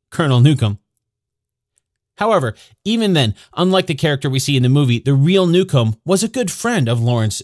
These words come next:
who, like Lawrence, was able to gain friendship from the Arab leaders. Anyway,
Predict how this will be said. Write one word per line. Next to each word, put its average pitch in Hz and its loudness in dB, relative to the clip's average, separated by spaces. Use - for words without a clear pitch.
who, 165 0
like 127 -4
Lawrence, 123 -2
was 127 -2
able 175 0
to 190 -6
gain 135 2
friendship 127 -2
from 117 -2
the 117 -6
Arab 104 -4
leaders. 123 -4
Anyway, 117 -4